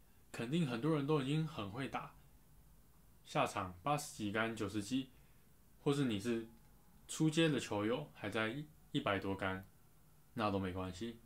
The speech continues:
因为有些到八十几杆、七十几杆的人，他反而做得比你还糟糕，因为他觉得他已经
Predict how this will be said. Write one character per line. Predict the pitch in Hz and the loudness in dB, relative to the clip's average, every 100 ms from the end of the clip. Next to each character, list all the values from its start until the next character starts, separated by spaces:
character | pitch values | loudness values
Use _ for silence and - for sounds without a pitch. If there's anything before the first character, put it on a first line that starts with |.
| - - - | -20 -20 -12
因 | - 156 | 0 2
为 | 170 | 4
有 | 127 | 2
些 | 101 120 | 0 -2
到 | 120 131 | 0 0
八 | - 131 | 2 2
十 | 139 120 | 2 -6
几 | - 98 | -6 -6
杆、 | 101 98 98 - | -2 -2 -2 -12
七 | - 151 | -4 -2
十 | 147 127 | -2 -2
几 | 101 | -2
杆 | 101 101 | 0 0
的 | 107 | -2
人， | 131 - - - - - - - - | -6 -10 -20 -20 -20 -20 -20 -20 -6
他 | 160 | -2
反 | - 107 | 2 2
而 | 101 104 | 2 0
做 | 101 151 120 | 0 0 0
得 | |
比 | 101 104 | 0 -2
你 | 104 | -2
还 | 95 | -6
糟 | 90 110 | -4 -4
糕， | 95 92 90 - - - - - - - - - | -4 -6 -8 -16 -20 -20 -20 -20 -20 -20 -20 -4
因 | 147 | 2
为 | 156 | 2
他 | 135 139 | 2 -2
觉 | 127 117 | 2 2
得 | |
他 | 107 120 - - - | 4 0 -2 -12 -8
已 | 117 | -4
经 | 104 113 123 | -2 -2 -4